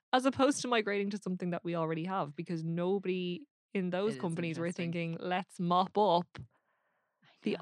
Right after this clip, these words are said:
Speaker 1: audience." They didn't think, "Mm, I can capitalize on this."
Speaker 2: It really kinda challenges the idea of these people as the great disruptive innovators, right? It's like, you couldn't even capitalize on this shit show?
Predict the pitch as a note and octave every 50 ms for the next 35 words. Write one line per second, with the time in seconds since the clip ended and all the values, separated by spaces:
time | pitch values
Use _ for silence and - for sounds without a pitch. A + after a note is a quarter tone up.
0 | G#3+ B3 F4 F#4+ F4+ C4+ F#3 E3 D3+ D#3+ E3+ - - - - G3+ G3 G3+ G#3 G#3
1 | G#3+ - - A3+ A3 G#3 G3+ G#3 - - C#4 C#4+ C4 G#3 F#3 F3 - G#3 A3+ G#3+
2 | - G#3+ E3+ E3 F3 F3+ - B3 C4+ - - F3+ E3+ E3+ E3+ D#3+ E3 D#3+ D#3+ D#3+
3 | F#3+ G#3+ E3+ G#3 A#3 - F#3+ F#3+ G3 G3+ G#3 G#3 A3 A#3 A#3 A#3 A3+ G#3+ G#3 G3+
4 | F#3+ F#3 F3+ E3+ - - A3 G3 F#3 F3+ F3 - - B3 G3+ G3 F3+ F3 E3+ D#3+
5 | E3 D#3+ D3 D#3 E3+ D#3+ D#3+ D#3 D#3+ E3 D#3+ D3+ D3 D#3 D3+ D3+ D#3 D3+ D3 -
6 | D#3+ D#3+ D#3 - D#3 D3 D3 C#3+ - D#3 C#3+ - D#3+ D#3 D#3 D#3+ C#3+ _ _ _
7 | - D#3+ D3+ C#3+ - D#3 C#3+ - - D3+ C#3+ D3 D3 D#3 D#3+ D#3 C#3 C#3 A#2+ A#2+
8 | C#3 C#3+ C#3+ E3 D#3 D#3 D#3+ - F3+ F3+ - E3 D3 D3 _ _ - F#3+ - -
9 | A#3+ A3 G3 F#3+ F#3 F3+ F3 F3+ F#3 F3+ F3 - - E3+ F3 E3 D#3+ E3 D#3 C#3+
10 | C#3+ D#3+ G#3+ A3+ - - C#4+ C#4+ - - D#4 D4 C4+ C#4 C#4 B3